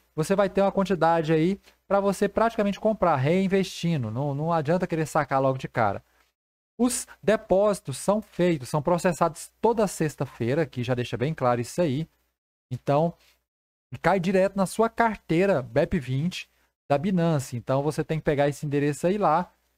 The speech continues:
e depositar. Lá fala Binance, mas eu acho que aceita qualquer outra corretora também, tá?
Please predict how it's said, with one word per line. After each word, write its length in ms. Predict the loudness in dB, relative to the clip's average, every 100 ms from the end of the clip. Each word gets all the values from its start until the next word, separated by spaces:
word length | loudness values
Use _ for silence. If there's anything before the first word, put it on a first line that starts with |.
| _ -6
e 100 | -2
depositar. 540 | 0 0 0 0 2
Lá 120 | 2
fala 180 | 2 0
Binance, 480 | 2 2 2 0 0
mas 160 | 0
eu 80 | 2
acho 160 | 0 0
que 60 |
aceita 340 | -2 0 -4 0
qualquer 240 | -2 0
outra 160 | -2 0
corretora 540 | 0 0 0 0 0
também, 380 | 0 0 0 -4 _ _ _ _
tá? 220 | -4 -4